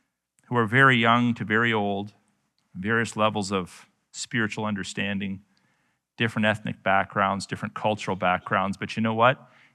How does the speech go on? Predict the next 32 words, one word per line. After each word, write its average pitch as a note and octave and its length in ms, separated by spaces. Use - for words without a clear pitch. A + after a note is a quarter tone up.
Even C#3 240
though B2 160
in C3 140
and B2 100
of A2 80
myself A#2 460
I A2 60
have G2+ 100
no G#2+ 160
capability G#2+ 680
to - 120
touch - 380
down G#2+ 260
on G2+ 80
all G2+ 160
those G#2 220
groups, - 480
we C#3 120
have B2 80
a G#2 60
timeless C3+ 520
word. G#2 420
God's A#2 300
word A#2 160
does G#2 140
not A2 180
return B2 340
void. G2 380
And A#2 120
it A#2 100
goes C3 440
out A2+ 320